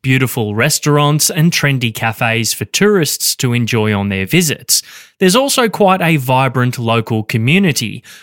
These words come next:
One of those people in the community in nineteen seventy-three was a young man named Rodney Cameron.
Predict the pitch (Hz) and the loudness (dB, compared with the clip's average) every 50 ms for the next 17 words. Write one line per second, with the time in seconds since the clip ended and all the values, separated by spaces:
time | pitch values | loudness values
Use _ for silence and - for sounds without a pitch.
0 | - _ _ 104 104 110 107 107 117 113 110 110 - - - 117 110 104 107 104 | -20 _ _ -4 -2 -2 -2 0 0 0 0 0 -2 -2 -2 -2 0 0 0 0
1 | 113 170 233 247 190 - - 139 127 135 143 156 190 208 240 262 277 254 170 127 | 2 2 4 2 2 2 2 2 2 2 2 2 2 0 0 -2 -2 0 0 0
2 | 123 123 123 123 123 123 - - 123 123 123 120 - - 135 131 131 123 131 127 | 0 0 2 0 0 0 0 0 0 0 0 0 0 0 0 -2 0 -2 -2 -2
3 | - - - 175 190 202 208 190 - - - _ _ 226 220 - 233 220 208 233 | -2 -2 0 2 2 2 2 0 -2 -8 -16 _ _ 0 0 2 0 0 0 0
4 | 247 254 247 196 156 160 160 165 170 170 151 139 135 135 135 139 139 139 123 120 | 0 0 2 2 2 4 4 2 2 2 2 2 0 2 2 0 0 0 -2 -2
5 | 110 113 117 120 113 117 117 110 107 95 - - 113 113 123 127 120 110 95 92 | -2 0 0 0 0 0 -2 -2 -2 -4 -4 -4 -4 -2 -2 0 0 -2 -2 -4
6 | 95 98 | -6 -12